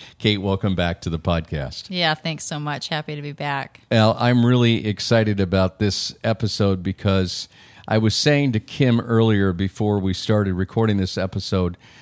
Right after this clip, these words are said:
Speaker 1: this is one of those things that keeps adult children of aging parents up at night. There's no question about it. That concern of a fall, we've all had, uh, a story, uh, a relative or a friend who had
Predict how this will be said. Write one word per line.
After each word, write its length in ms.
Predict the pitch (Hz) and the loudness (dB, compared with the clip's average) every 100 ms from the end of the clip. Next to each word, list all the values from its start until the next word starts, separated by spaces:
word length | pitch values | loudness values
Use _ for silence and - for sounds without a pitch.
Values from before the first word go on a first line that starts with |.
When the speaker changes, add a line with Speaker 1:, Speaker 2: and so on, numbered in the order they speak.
| - - | -20 -2
Speaker 1:
this 260 | 120 165 196 | 2 2 0
is 160 | 135 | 0
one 220 | 110 117 | 2 2
of 80 | 123 | 4
those 240 | 117 110 - | 2 0 0
things 260 | 110 107 | 0 0
that 160 | 101 90 | -4 -8
keeps 640 | - 104 104 - - - - | -4 -2 -2 -6 -10 -10 -8
adult 680 | 101 90 101 95 95 - - _ _ _ | -8 -2 0 0 -2 -8 -14 _ _ _
children 480 | - - 107 98 95 | -8 -2 0 0 -2
of 140 | 90 | -2
aging 320 | 90 90 90 85 | -2 -4 -4 -6
parents 420 | 90 82 80 - | -6 -6 -6 -8
up 160 | 78 | -8
at 140 | 80 67 | -10 -10
night. 260 | 76 71 - - | -12 -12 -16 -8
There's 240 | 90 82 | -6 -4
no 240 | 95 92 95 | -2 -2 -4
question 400 | - 92 - 101 | -4 -6 -6 -6
about 300 | 85 82 82 | -2 -2 -4
it. 120 | 85 - - - _ | -8 -14 -20 -20 _
That 220 | 95 - | -6 -4
concern 420 | 101 92 107 101 | -4 -2 -2 -2
of 140 | 98 90 | -2 -4
a 60 | |
fall, 580 | - - 101 98 95 92 - | -4 0 2 4 2 -2 -6
we've 220 | 98 92 | -2 0
all 200 | 98 101 | 2 2
had, 540 | 92 95 95 92 87 90 | 0 -2 0 -2 -4 -10
uh, 300 | - 98 92 90 | -10 -8 -6 -6
a 80 | - | -8
story, 680 | 98 - 110 104 101 98 95 | -8 -4 0 0 0 0 -2
uh, 60 | |
a 540 | 90 87 82 90 92 87 | -2 -4 -6 -8 -8 -6
relative 600 | 90 104 101 95 98 87 | -2 0 0 -2 -4 -4
or 160 | 92 | -4
a 60 | 87 | -4
friend 320 | - 95 92 | -4 -4 -2
who 80 | 90 | -2
had 320 | 87 87 85 | -4 -4 -6